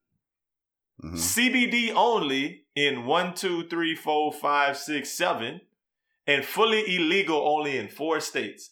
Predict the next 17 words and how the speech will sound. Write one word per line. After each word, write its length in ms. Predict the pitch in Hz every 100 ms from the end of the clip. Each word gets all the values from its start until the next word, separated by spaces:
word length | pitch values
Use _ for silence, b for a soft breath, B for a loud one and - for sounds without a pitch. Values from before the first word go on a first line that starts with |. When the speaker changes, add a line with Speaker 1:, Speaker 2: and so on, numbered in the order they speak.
| b -
Speaker 2:
So 180 | - -
forty-six 640 | - 202 247 240 254 247
of 80 | 226
the 60 |
states, 420 | 196 - 226 165 -
the 100 | 151
only 220 | 185 214
four 200 | 208 208
states 280 | 202 190 175
that 100 | 131
is 140 | -
fully 480 | - - 226 208 196
illegal 320 | 190 190 175
to 80 | 151
blow 180 | 143 143
that 240 | 135 117
dope, 380 | 117 113 113